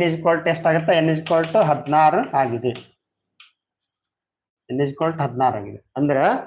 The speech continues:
ಈ ಎರಡ್ನೂರು ಮರದ ದಿಮ್ಮಿಗಳನ್ನ ಹದಿನಾರು ಸಾಲುಗಳಲ್ಲಿ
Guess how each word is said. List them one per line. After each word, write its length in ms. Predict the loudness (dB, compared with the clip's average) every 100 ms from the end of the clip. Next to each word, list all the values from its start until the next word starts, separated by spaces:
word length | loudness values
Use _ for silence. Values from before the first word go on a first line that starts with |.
| -14 _ _ -2
ಈ 120 | 2 4
ಎರಡ್ನೂರು 340 | 4 4 4
ಮರದ 280 | 4 2 2 2
ದಿಮ್ಮಿಗಳನ್ನ 400 | 2 2 2 2 0
ಹದಿನಾರು 380 | 0 2 2 2
ಸಾಲುಗಳಲ್ಲಿ 540 | 0 0 2 0